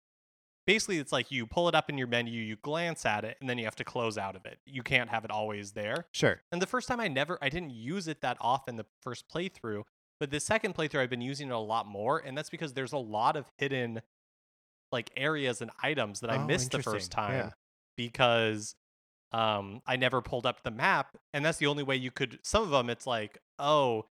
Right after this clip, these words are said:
Speaker 1: unless you look at the map, you wouldn't know that that's not a ceiling. It's
Speaker 2: Yeah,
Speaker 1: like a,
Speaker 2: sure.
Speaker 1: like a, you can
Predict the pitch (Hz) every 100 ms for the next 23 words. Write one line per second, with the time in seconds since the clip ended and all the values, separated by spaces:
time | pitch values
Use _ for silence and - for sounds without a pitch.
0 | - 147 151 160 170 131 143 131 120 127
1 | - 127 135 139 113 113 120 110 104 -
2 | _ _ - 113 101 - _ _ _ _
3 | - 131 _ 123 120 117 - 117 110 110
4 | - 131 107 98 92 107 127 110 104 110
5 | 120 78 107 - 104 98 - 110 110 107